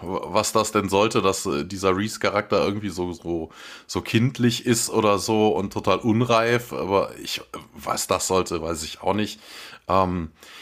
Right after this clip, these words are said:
ja, aber allein schon die Herkunft der Replikatoren,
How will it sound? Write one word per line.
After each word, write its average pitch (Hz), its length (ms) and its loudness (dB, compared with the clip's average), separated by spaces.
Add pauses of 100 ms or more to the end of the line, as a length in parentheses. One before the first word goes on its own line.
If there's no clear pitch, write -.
(140)
ja, - 200 0
aber 113 320 2
allein 143 260 0
schon 131 260 6
die 110 120 4
Herkunft 120 360 0
der 95 80 4
Replikatoren, 98 1200 2